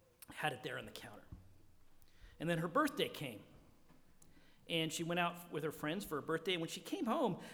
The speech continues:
she walked in and her recipe box wasn't on the counter. And she was just about to yell out, "Hey, where is my box?" when my brother came into the room, and he was standing there wide-eyed with his hands behind his back, and water was dripping from his hands.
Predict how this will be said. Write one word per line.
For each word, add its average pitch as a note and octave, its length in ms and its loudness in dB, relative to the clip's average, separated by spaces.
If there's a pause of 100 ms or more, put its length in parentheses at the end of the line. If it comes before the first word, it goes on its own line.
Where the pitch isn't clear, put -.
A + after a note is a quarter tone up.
she G3 100 -2
walked A#3+ 300 4
in D#4 100 6
and G#3 100 6
her E3+ 80 6
recipe G3 320 4
box D#3+ 300 0
wasn't G3 240 0
on F#3 80 2
the F#3+ 60 0
counter. C4+ 400 2 (280)
And - 120 0
she A#3 80 -2
was G#3+ 120 2
just D#4 280 2
about A#3+ 240 6
to G#3+ 80 0
yell A3+ 280 10
out, A3 300 8
"Hey, C4+ 480 10 (540)
where C#4+ 280 2
is A3+ 280 6
my A#3+ 200 6
box?" D#4 640 2 (800)
when F3+ 180 2
my F#3+ 140 4
brother A3 380 4
came D3 260 -2
into C#3 160 -2
the C3+ 100 -6
room, B2+ 360 -4
and A2+ 100 -10
he D3 120 -10
was C#3 120 -4
standing F#3 500 -2
there C3+ 160 0
wide-eyed C3 640 4 (240)
with C3+ 80 -2
his C3+ 140 -4
hands E3+ 280 0
behind D3 320 -2
his B2+ 120 -8
back, B2 520 -6 (240)
and B2+ 220 -6
water D3+ 340 6
was B2 200 -2
dripping C#3 360 -6
from A2+ 200 -10
his A2+ 120 -12
hands. - 420 -16